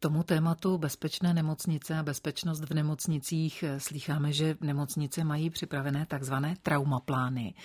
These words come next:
eh, které se aktivují v případě mimořádné události, když jsou třeba v nějaké velké dopravní nehody, kde je hodně, eh, zraněných. Tak jak se ten traumaplán fakultní nemocnice Motol, eh, týká?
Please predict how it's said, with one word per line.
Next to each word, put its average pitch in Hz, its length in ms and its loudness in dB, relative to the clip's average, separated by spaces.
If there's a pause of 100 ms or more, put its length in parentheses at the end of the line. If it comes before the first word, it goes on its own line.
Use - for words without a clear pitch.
(420)
eh, 127 400 -6
které 147 400 -6
se 151 300 -2
aktivují 156 520 -2
v - 80 -10
případě 156 500 -2
mimořádné 143 840 2
události, 127 880 -4
když 139 240 -8
jsou 131 220 -8
třeba 143 340 -10
v - 40 -16
nějaké 139 480 -8
velké 113 360 -8
dopravní 135 440 -4
nehody, 127 460 -4 (400)
kde 139 180 -8
je 139 120 -4
hodně, 143 640 -4
eh, - 320 -10
zraněných. 139 680 -2
Tak - 200 -8
jak 143 200 -4
se 196 140 -4
ten 226 200 0
traumaplán 143 580 -4
fakultní 147 440 -6
nemocnice 135 600 -6 (340)
Motol, 135 480 -2 (300)
eh, 151 40 -8 (540)
týká? 135 560 -6